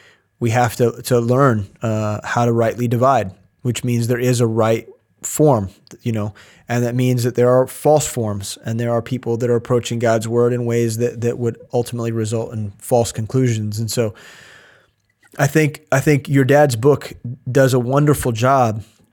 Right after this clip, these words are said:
of making those truths accessible to a generation of people who've forgotten them. Um, which I think was one of his, his, uh, his concerns, was that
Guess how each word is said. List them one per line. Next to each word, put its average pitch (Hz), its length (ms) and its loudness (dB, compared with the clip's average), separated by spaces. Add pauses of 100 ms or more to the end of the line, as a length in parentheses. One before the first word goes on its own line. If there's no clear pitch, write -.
(640)
of 123 160 0
making 135 460 2
those 123 280 0
truths 127 500 -2 (140)
accessible 127 680 2
to 127 180 0
a 120 60 2
generation 127 600 2
of 104 80 -4
people 131 360 0
who've 117 360 -4 (140)
forgotten 123 600 -2
them. 101 220 -8 (920)
Um, 117 380 0
which 123 180 0
I 135 60 4
think 131 180 2
was 120 140 0
one 127 220 2
of 113 80 0
his, 120 340 -2
his, 113 380 -2
uh, 110 260 0
his 113 220 -4
concerns, 123 640 0
was 113 220 0
that 117 340 2